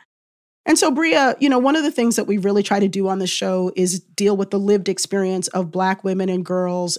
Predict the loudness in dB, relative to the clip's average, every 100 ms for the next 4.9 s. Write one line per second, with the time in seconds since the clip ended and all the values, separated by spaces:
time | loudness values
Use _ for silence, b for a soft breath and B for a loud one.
0 | -4 -2 0 -2 -2 -4 -6 -6 -4 -6
1 | -8 B B B B -4 -2 0 0 -2
2 | -2 -6 -6 -6 -6 -12 B B B B
3 | 0 4 4 4 2 -2 -6 _ _ _
4 | _ _ 2 4 6 4 4 2